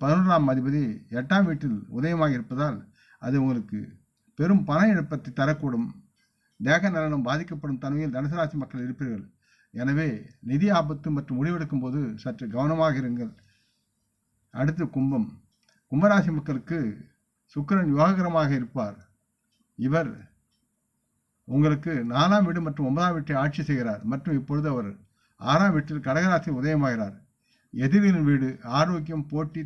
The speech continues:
தாய்மாமன் போன்ற இடங்களில் இருப்பதால் சற்று குழப்பமான நிலையில் நீங்கள் இருப்பீர்கள். எனவே கும்பராசி மக்கள் சுக்கிரன் கடகத்தில் உதயமாகி உங்கள் அதிர்ஷ்டம் மற்றும் உங்கள் பெற்றோரின் ஆதரவை நீங்கள்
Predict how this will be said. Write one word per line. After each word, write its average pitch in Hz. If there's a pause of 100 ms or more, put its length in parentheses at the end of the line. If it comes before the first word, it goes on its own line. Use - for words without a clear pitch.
தாய்மாமன் 139
போன்ற 120 (100)
இடங்களில் 147
இருப்பதால் 127 (520)
சற்று 131 (100)
குழப்பமான 180 (100)
நிலையில் 147 (440)
நீங்கள் 127
இருப்பீர்கள். 139 (600)
எனவே 147 (340)
கும்பராசி 175
மக்கள் 135
சுக்கிரன் 185
கடகத்தில் 156
உதயமாகி 147 (680)
உங்கள் 127
அதிர்ஷ்டம் 185
மற்றும் 156
உங்கள் 123
பெற்றோரின் 170
ஆதரவை 160
நீங்கள் 131